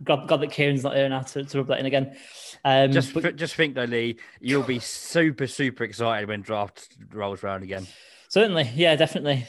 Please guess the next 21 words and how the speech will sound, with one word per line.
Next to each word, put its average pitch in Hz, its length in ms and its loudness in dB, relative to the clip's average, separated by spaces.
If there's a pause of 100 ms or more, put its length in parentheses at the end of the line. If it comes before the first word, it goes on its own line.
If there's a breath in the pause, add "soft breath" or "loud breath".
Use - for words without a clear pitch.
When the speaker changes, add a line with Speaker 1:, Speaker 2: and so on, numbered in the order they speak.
Speaker 1:
Gonna 143 160 0
see 139 180 -2
who's 139 260 0
gonna 143 140 -4
save 139 360 -2
us, 147 300 -8 (180)
uh, 135 180 0
this 143 180 -8
time. 135 280 -4 (120)
But, 139 240 2
um, 139 200 2 (340 loud breath)
yeah, 143 320 2
obviously 135 460 -2
some, 131 380 -4 (360)
uh, 131 220 4
Chargers 139 320 2
stuff 135 240 0
on 127 160 0
there, 127 240 -2
some, 123 360 -6
uh, 117 280 -2